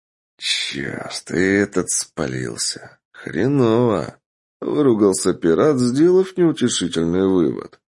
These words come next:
«Здесь тоже теперь облом».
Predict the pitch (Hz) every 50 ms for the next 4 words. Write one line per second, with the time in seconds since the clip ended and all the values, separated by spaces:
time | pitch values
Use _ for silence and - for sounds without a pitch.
0 | _ - 50 52 58 62 65 73 98 123 120 110 101 - - - - 127 123 107
1 | 95 87 85 - 85 80 - 80 78 78 82 85 80 85 80 76 69 64 57 50
2 | 50 -